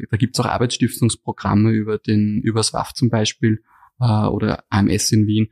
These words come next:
die, die einem auch da helfen, in diesen Beruf einzusteigen und einem da unterstützen. Äh, und also das zieht sich eigentlich dann durch alle,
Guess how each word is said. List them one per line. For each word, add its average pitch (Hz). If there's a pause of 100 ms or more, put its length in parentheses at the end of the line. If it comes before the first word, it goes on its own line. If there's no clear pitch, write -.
(280)
die, 110
die 110
einem 104
auch 104
da 104
helfen, 101
in 101 (180)
diesen 107
Beruf 107
einzusteigen -
und 98
einem 98
da -
unterstützen. 98 (500)
Äh, -
und 101
also 107
das 104
zieht -
sich 113
eigentlich 104
dann 101
durch -
alle, 98